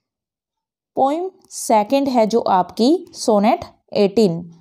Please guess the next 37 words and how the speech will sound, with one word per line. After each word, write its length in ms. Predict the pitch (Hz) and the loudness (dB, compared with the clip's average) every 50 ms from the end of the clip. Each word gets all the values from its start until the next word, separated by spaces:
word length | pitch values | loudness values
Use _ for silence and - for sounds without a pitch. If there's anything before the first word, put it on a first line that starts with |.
| _ - - | _ -8 -2
जो 180 | 208 302 370 | 2 2 2
कि 120 | 370 370 330 | 4 4 2
विलियम 400 | 262 262 240 240 254 262 269 269 | 2 2 2 2 2 0 0 -4
शेक्सपियर 520 | 262 - - 269 269 269 - - 320 330 | -6 -2 0 0 0 0 0 0 0 2
के 120 | 320 277 240 | 2 2 0
द्वारा 380 | 208 190 196 185 190 254 359 - - _ - - | 2 2 2 2 2 0 -2 -4 -14 _ -8 -2
राइट 300 | 262 262 247 214 190 - | 0 2 2 2 0 -2
की 160 | - - 185 | -2 -2 0
गई 200 | 170 180 170 175 | 2 2 2 2
है। 200 | 190 202 165 165 - - - - - _ - | 2 0 0 -2 -4 -10 -20 -20 -12 _ -4
तो 180 | 220 - - - | -4 -2 -2 0
इसकी 400 | - 349 359 - - - 427 427 | 2 2 2 0 2 2 2 2
समरी 440 | 427 - - 285 277 277 277 330 320 | 2 0 -2 0 2 2 2 2 2
को 120 | 320 320 | 2 2
डिस्कस 360 | 247 262 240 - - 254 - | 0 0 -2 0 -2 -2 -2
करेंगे। 520 | - - 214 185 180 170 170 165 175 185 - _ - _ _ - - - - - | 0 -2 -2 0 0 -2 -4 -4 -4 -6 -6 _ -20 _ _ -20 -20 -12 -4 -2
तो 60 | - | 0
देखिए 260 | 247 285 285 - 359 | 0 2 2 2 0
आपको 340 | - - 247 247 240 - 294 | 2 2 0 0 0 -2 -2
पता 240 | 262 247 233 233 277 | 0 0 2 2 2
है 380 | 302 302 269 220 233 269 359 - _ _ - | 2 2 2 2 2 2 0 -4 _ _ -4
जो 160 | 233 240 370 | 0 0 0
थर्ड 280 | 359 359 277 262 269 269 | 2 4 2 2 2 2
सेम 240 | 277 - 330 311 285 | 2 0 0 0 0
है 140 | 247 226 202 | 0 0 0
हमारा, 420 | 190 180 170 170 165 170 175 180 - - - - - - - - | 0 -2 -2 -2 -2 -2 -4 -4 -10 -16 -20 -20 -20 -14 -6 -2
इसमें 300 | - 294 339 359 381 - | -2 0 2 2 0 2
आपके 460 | - 240 240 226 233 - 269 285 320 | 2 2 2 2 0 -2 -4 -4 -2
सिक्स 320 | 311 - 302 302 302 - 320 | 0 0 0 0 0 -2 -2
मार्क्स 300 | 330 320 311 311 - - | -2 -2 -2 -4 -6 -2
के 120 | - 277 | 0 2
तो 120 | 277 320 | 2 2
वेरी 260 | 294 254 262 254 277 269 | 2 2 2 2 0 0
शॉर्ट 240 | - 302 285 277 | 2 2 2 2
क्वेश्चंस 460 | - - 269 240 - 254 233 220 220 - - | 2 0 -2 0 0 0 0 0 0 -2 -2
आते 300 | 202 185 - - 180 185 | -2 -2 -2 0 -2 0
हैं, 260 | - 190 170 175 | 0 0 -2 -2